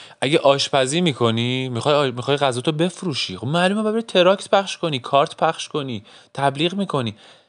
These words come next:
این کارو می‌کنی؟» خب، اه، منظورم از تبلیغ می‌کنی هم همین که مثلاً ممکنه پستی بذاری، بگی: «آقا، من دارم همچین کاری انجام می‌دم.» می‌ری به آدم‌ها میگی،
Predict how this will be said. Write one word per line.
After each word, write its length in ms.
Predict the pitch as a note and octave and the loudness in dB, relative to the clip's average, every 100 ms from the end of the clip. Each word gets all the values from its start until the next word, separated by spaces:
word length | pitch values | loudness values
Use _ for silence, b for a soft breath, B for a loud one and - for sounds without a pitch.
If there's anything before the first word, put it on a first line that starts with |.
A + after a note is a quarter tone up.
| b b _ - | b b _ -4
این 160 | D#3+ | -2
کارو 240 | F3 G3 G3+ | 2 2 4
می‌کنی؟» 680 | A3 G#3 D#3 D3 D3+ D#3+ E3 | 2 0 0 0 -2 -4 -4
خب، 400 | - C#3+ E3 G3 b b b b b b b b _ _ - | 2 6 6 2 b b b b b b b b _ _ -2
اه، 540 | A2 G#2 G2+ F#2+ F#2 - | 2 4 2 -2 -8 -6
منظورم 300 | A#2+ B2+ C#3+ | -2 2 2
از 100 | E3 | 2
تبلیغ 340 | - B2+ A#2 A#2 | 2 0 0 -2
می‌کنی 280 | A2+ A#2+ C3+ | 0 0 0
هم 80 | |
همین 120 | D3 C#3+ | 0 -2
که 140 | D3 - | -6 -6
مثلاً 280 | G#2+ G#2+ A#2 | -6 -4 -2
ممکنه 260 | A#2 C3+ | -2 -4
پستی 420 | C3 C#3+ D#3 D#3+ | 0 2 2 0
بذاری، 640 | C#3 C3 B2+ A#2 A2 G2+ F2+ | 2 4 4 4 4 0 -2
بگی: 360 | G#2+ G#2+ C3 | -2 0 2
«آقا، 120 | C3 B2+ | 2 4
من 160 | A#2 | 2
دارم 180 | A#2+ B2 | 4 2
همچین 200 | A2 - | 0 0
کاری 160 | A#2+ B2+ | 0 2
انجام 300 | A2 A#2 C3 | 2 0 0
می‌دم.» 200 | G#2 F2+ | -2 -2
می‌ری 200 | A#2 D#3 | 0 4
به 80 | |
آدم‌ها 380 | A2+ A#2 A2+ C3 | 4 4 2 0
میگی، 760 | D#3+ E3+ D#3+ B2 A2+ C3 D3 | 0 -2 0 2 2 2 -4